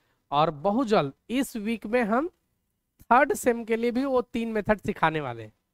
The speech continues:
तो वो तू लोग के लिए जरूरी नहीं है, लेकिन तुम लोग सीख लेना। ठीक है, तू लोग सीख लेना, हवा बनाने के लिए काम आएगा कि भाई एक्स वाई दो मेथड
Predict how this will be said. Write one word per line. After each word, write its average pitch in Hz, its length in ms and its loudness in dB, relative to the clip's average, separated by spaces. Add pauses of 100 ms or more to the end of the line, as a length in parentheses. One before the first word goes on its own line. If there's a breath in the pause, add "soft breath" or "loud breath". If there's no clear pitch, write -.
(840)
तो 139 80 -2
वो 156 160 -2
तू 170 180 -2
लोग 190 180 2
के 202 80 2
लिए 196 120 2
जरूरी 175 380 4
नहीं 233 180 2
है, 262 80 2
लेकिन 220 180 -4
तुम 180 220 -4
लोग 277 260 2 (1160)
सीख 269 200 0
लेना। 247 300 -2 (800)
ठीक 233 120 0
है, 226 120 4 (680)
तू 160 60 -6
लोग 220 180 -2
सीख 247 180 -4
लेना, 226 340 -2
हवा 170 300 0
बनाने 214 340 -2
के 220 100 -14
लिए 214 120 -4
काम 208 260 0
आएगा 175 260 0 (580)
कि 165 40 -8
भाई 180 260 2
एक्स 196 280 -2
वाई 202 280 0 (340)
दो 175 220 0
मेथड 202 500 4